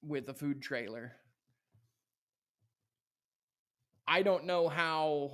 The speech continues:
the bidding site works per se itself, because as I said, I never ran into a system like that. But I guess if you have that many food trailers inside of a city, they wanna ensure that people are getting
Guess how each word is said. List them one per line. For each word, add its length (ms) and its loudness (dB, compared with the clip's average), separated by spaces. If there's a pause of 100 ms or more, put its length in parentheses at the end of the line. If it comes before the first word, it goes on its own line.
(160)
the 120 -4
bidding 360 -2
site 380 0
works 300 -4
per 180 -4
se 280 2
itself, 440 0
because 240 -6
as 160 0
I 100 -2
said, 300 2
I 80 -2
never 280 -2
ran 280 -4
into 240 -4
a 60 -6
system 420 -4
like 240 0
that. 300 4 (760)
But 320 4
I 100 0
guess 320 0
if 140 -10
you 100 -2
have 280 2
that 180 2
many 180 -4
food 320 -2
trailers 400 -2
inside 460 0
of 80 -8
a 160 -4 (100)
city, 600 -2 (960)
they 720 -2 (580)
wanna 280 2
ensure 440 0
that 160 -6
people 480 -2
are 240 2
getting 720 -4